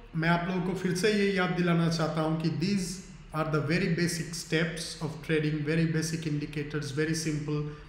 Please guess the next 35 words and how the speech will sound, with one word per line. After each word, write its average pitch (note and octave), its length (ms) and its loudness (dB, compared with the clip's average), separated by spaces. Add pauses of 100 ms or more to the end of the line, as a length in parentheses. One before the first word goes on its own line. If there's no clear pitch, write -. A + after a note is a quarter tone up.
(140)
You C#3 140 -4
can C3 320 -4
use E3 220 2
them D#3+ 320 2
in D3 120 0
your C#3 120 -2
everyday D#3 560 2
trading। D3 480 0 (880)
Make D3+ 360 2
use G#3 220 0
of F#3+ 240 0
your F3 80 2 (120)
demo E3+ 300 4
account, E3 460 0
make D#3+ 300 0
use E3+ 200 0
of E3 200 -2
your D#3 80 0
demo D3+ 320 0
balance, C#3+ 540 -2 (100)
try E3 140 -2 (140)
to E3 60 0 (140)
practice E3+ 440 -2
a D#3+ 60 2
lot। D3+ 320 2 (840)
And F3 320 2 (320)
remember, F#3 580 2 (800)
I D3+ 100 2
am E3 280 4
always G3+ 420 4
there G3+ 240 4
to G3 120 0
help G3 360 2
you G3+ 140 2
guys D#3+ 680 4